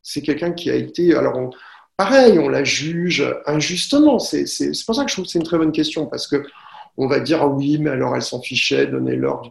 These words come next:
pain, euh, je sais plus quoi, enfin sa, sa fameuse formule, donc elle, ça la rend détestable, tout ça. Mais c'était la première à se retrouver dans un piège. C'est un piège, ce qui lui est arrivé.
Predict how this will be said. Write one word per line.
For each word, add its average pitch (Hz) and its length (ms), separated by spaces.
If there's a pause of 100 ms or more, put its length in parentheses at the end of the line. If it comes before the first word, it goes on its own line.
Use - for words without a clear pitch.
(100)
pain, 69 260
euh, 123 240
je - 80
sais - 80
plus - 160
quoi, 143 240
enfin 139 160
sa, - 180
sa - 160
fameuse 131 340
formule, 147 520
donc 139 200
elle, 127 120
ça 131 160
la 131 80
rend 139 160
détestable, 135 920
tout 127 140
ça. 165 200 (580)
Mais 190 180
c'était 208 300
la 202 120
première 220 460
à 190 60
se - 160
retrouver 160 520
dans 156 220
un 165 80
piège. - 720
C'est - 240
un 180 100
piège, 185 520
ce 131 100
qui 143 140
lui 135 100
est 135 100
arrivé. 127 480